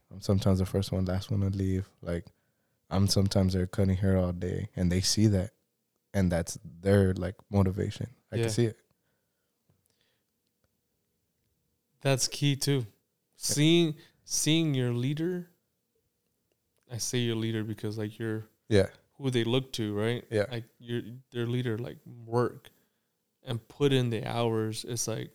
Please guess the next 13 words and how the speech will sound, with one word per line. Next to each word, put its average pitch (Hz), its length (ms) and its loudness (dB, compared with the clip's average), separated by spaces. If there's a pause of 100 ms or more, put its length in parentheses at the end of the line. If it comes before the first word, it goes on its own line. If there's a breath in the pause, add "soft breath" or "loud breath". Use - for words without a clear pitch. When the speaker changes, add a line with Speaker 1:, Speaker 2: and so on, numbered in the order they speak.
Speaker 2:
well, 117 440 -8
that's 123 260 -6
what 120 160 -6
I'll, 127 280 -8 (560)
he's, 131 320 -6 (120)
he's 135 220 -6
doing 127 220 0
what 113 120 0
I 104 80 0
should 110 240 -6
be 110 80 -8
doing. 101 440 -10
Speaker 1:
Mm-hmm. 110 340 6